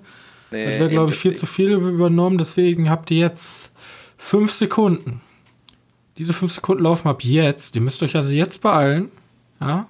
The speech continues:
Speaker 2: wir sind jetzt schon bei drei Sekunden.
Speaker 1: <laughs>
Speaker 2: Ähm, nämlich, wenn ich das sag, das Wort, was jetzt kommt, dann wisst ihr alle, worum's geht. Ja, ihr habt alle abgeschaltet, okay, es ist ein Cursed Child-Film.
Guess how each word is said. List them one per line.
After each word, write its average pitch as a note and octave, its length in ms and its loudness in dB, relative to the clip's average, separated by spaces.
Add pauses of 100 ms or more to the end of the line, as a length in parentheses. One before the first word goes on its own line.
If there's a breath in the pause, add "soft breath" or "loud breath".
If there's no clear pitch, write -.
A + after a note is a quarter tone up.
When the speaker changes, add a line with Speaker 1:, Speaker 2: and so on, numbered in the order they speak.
Speaker 2:
wir C3 120 -6
sind D3+ 100 2
jetzt D3+ 100 2
schon E3+ 160 2
bei D#3+ 100 4
drei A#2+ 340 2
Sekunden. D#3+ 680 -4
Speaker 1:
<laughs> - 60 -20 (800 loud breath)
Speaker 2:
Ähm, E3+ 680 4 (340 loud breath)
nämlich, F#3+ 520 0
wenn F#3+ 120 4
ich G3 140 -2
das G3 200 -2
sag, G#3+ 280 0
das F3+ 200 -2
Wort, F#3+ 220 0
was F3 140 0
jetzt F3+ 200 -2
kommt, G3 360 0
dann F3+ 200 0
wisst F3 200 -4
ihr F#3 60 0
alle, F#3 180 0
worum's F3 260 -2
geht. A3+ 380 -2 (760 soft breath)
Ja, E3 180 2
ihr G3 80 4
habt G3 120 2
alle G3 160 4
abgeschaltet, C4+ 580 4
okay, B3+ 400 2
es A#3+ 160 0
ist - 260 -4
ein E3+ 120 -2
Cursed D#3+ 340 0
Child-Film. - 480 -4